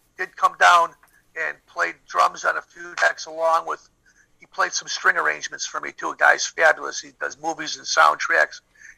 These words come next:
produces other bands and stuff. So, uh, having Dan on the record was certainly nice. Uh, but I went out and I got a, a bunch of musicians to come down and play with me on the record, most notably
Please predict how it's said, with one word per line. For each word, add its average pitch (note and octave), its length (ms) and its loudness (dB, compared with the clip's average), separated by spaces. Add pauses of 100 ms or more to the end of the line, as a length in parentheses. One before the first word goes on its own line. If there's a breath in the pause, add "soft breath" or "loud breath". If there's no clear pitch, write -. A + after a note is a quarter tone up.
produces D#3+ 400 -6
other D3+ 200 0
bands D3+ 420 -2
and D3 80 -16
stuff. - 380 -2
So, - 380 -4 (500 soft breath)
uh, C#3+ 280 4 (300)
having F3 320 4 (180)
Dan E3+ 220 -2
on D3+ 60 -4
the D3 80 -6
record D3+ 260 0
was C#3 160 -14
certainly - 580 -6
nice. C#2+ 420 0 (520 loud breath)
Uh, C#3 300 4
but - 160 -4
I F3 100 6
went G#3 200 4
out F#3 120 10
and F#3 80 4
I F3+ 80 8
got E3+ 380 4 (920)
a, D#3+ 100 -14 (160)
a E3 80 -2
bunch G#3 300 0
of F#3 80 -14
musicians F3 480 -6
to D3+ 80 -14
come E3+ 180 -10
down E3 220 6
and D#3 80 -4
play F#3+ 200 2
with F#3 140 -2
me D3+ 80 -10
on C#3 120 -4
the C#3 80 -12
record, C#3 440 -4
most E3 300 -8
notably D#3+ 540 -8